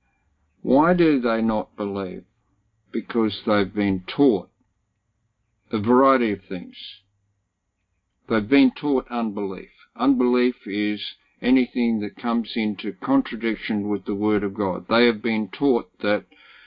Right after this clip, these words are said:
healings passed away with the last of the disciples. Well, that is completely wrong. But is this wrong understanding? You see,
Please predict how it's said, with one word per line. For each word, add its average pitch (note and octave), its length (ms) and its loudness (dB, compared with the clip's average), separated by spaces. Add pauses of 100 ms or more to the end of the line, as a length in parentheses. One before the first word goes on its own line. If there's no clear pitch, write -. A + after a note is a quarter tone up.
(760)
healings C3 540 2
passed A2 380 -6
away G#2 420 -2
with G2 240 -4 (120)
the G2 340 -4 (480)
last G#2+ 600 -2 (320)
of G2 180 -6
the G2+ 100 -6
disciples. G2+ 840 -4 (960)
Well, A2+ 300 4
that C#3 200 4
is B2 200 0
completely G#2+ 720 -4
wrong. F#2+ 500 -2 (2750)
But D3 100 6
is D3 200 4
this G3 180 -2 (680)
wrong C#3 520 2
understanding? A#2+ 600 -2
You B2 100 -2
see, D#3 360 -2